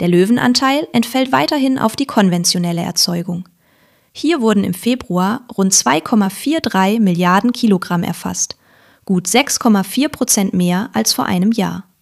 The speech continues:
Bereits im Januar hatte das Plus bei knapp sieben Prozent gelegen.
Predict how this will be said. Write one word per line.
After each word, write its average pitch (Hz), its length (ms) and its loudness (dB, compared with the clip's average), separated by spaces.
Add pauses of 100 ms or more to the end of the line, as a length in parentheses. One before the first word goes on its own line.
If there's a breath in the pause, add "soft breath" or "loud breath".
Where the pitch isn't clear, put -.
(880)
Bereits 185 340 0
im 185 80 -2
Januar 202 560 2
hatte 208 220 -2
das 190 220 -2
Plus - 360 -2
bei 196 160 -2
knapp 180 240 -4
sieben 226 300 0
Prozent - 480 0
gelegen. 165 400 -6